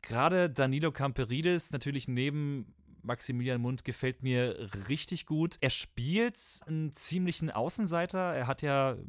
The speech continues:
Spoiler noch nicht weiter, diese Krankheit und er sitzt im Rollstuhl. Er wird nicht groß zum Opfer stilisiert, sondern er ist ein wahnsinnig cooler Typ. Genauso wie Damian Hardung den totalen Sunnyboy spielt, aber auch das wieder ironisch gebrochen wird. Also die Serie spielt mit solchen Klischees und mit solchen Vorstellungen. Und ja, eine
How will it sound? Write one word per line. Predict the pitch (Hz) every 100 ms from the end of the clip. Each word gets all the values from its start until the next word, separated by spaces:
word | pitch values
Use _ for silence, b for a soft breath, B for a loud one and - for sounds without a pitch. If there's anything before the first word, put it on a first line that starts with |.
| -
Spoiler | - - 110
noch | 120
nicht | 120 -
weiter, | 117 113
diese | 104 101
Krankheit | - 120 151 143 143
und | 113
er | 104
sitzt | 107 -
im | 107
Rollstuhl. | 104 139 - 156 156 160
Er | -
wird | 120 143
nicht | 143
groß | - 135 139 -
zum | - 123
Opfer | 127 - 135 101 -
stilisiert, | - - - 104 104 95 104 98
sondern | 113 107 110
er |
ist | 110 -
ein | 120 113 113 104
wahnsinnig | 104 110 131 131 131 -
cooler | - 131 117
Typ. | - 139 -
Genauso | - 123 135 143
wie | 139
Damian | 127 131 139 127
Hardung | 117 131 143 143 135 135 113
den | 127
totalen | 127 127 123 123 127
Sunnyboy | 131 - 147 160 104 104
spielt, | - - 113 143
aber | 135 135
auch | -
das | - 147 -
wieder | 147 139
ironisch | 131 123 139 -
gebrochen | 117 123 - 104
wird. | 95 110
Also | 104
die | 107 123
Serie | 139 147 139
spielt | - - 123 147 202 208 160
mit | 160
solchen | - 156 160
Klischees | - 151 147 160 147
und |
mit | 131
solchen | 135 131 131
Vorstellungen. | 135 - 147 139 143
Und | - 151 208 -
ja, | 123 165
eine | 139 139 143